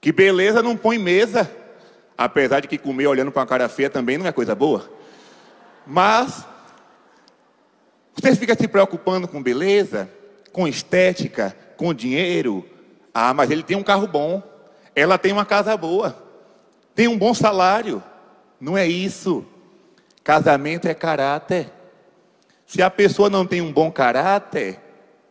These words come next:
por que você vai insistir? Uma vez uma jovem mandou pra mim uma mensagem, naquele tempo ainda era, acho que no Orkut. Ó, eu já tava lá, né?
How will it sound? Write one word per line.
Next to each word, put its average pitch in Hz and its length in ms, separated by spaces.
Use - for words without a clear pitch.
por 165 120
que 220 140
você 208 300
vai 185 180
insistir? 196 720
Uma 156 160
vez 185 220
uma 185 180
jovem 180 300
mandou 180 300
pra 175 160
mim 170 100
uma 165 140
mensagem, 156 480
naquele 160 340
tempo 165 340
ainda 147 340
era, 165 380
acho - 180
que 156 100
no 185 180
Orkut. - 760
Ó, 170 260
eu 113 80
já 135 120
tava 175 280
lá, - 640
né? 151 260